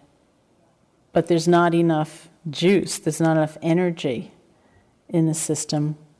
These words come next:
to balance out the tranquility and the stillness of that concentration. And so we get into a very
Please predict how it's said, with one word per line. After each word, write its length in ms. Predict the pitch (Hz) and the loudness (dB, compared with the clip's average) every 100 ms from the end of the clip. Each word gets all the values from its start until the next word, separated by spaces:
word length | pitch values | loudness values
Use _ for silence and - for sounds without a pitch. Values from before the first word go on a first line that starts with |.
| _ _ _ - | _ _ _ -6
to 120 | 160 | -2
balance 580 | 147 147 165 165 165 160 | 2 2 4 2 0 0
out 360 | 151 147 - | 0 -2 -6
the 160 | 160 151 | -6 -6
tranquility 880 | - - 160 - - 233 220 156 - | -10 -6 -6 -6 0 2 2 -2 -4
and 180 | 165 | -4
the 60 | 160 | -4
stillness 580 | - - 202 196 160 - | -6 -4 0 0 -2 -4
of 200 | 165 160 | -6 -4
that 200 | 156 151 | -6 -4
concentration. 880 | 160 143 - 156 - 208 - 143 143 _ _ _ _ _ _ _ _ _ _ _ - | -6 -6 -4 -6 -2 -4 -2 -6 -6 _ _ _ _ _ _ _ _ _ _ _ -2
And 140 | 170 | 0
so 300 | 170 185 175 | 4 4 4
we 180 | 165 175 | 2 -2
get 200 | 175 175 | 0 0
into 300 | 180 170 175 | 0 -2 -4
a 60 | 160 | -4
very 440 | 165 165 165 | -2 0 0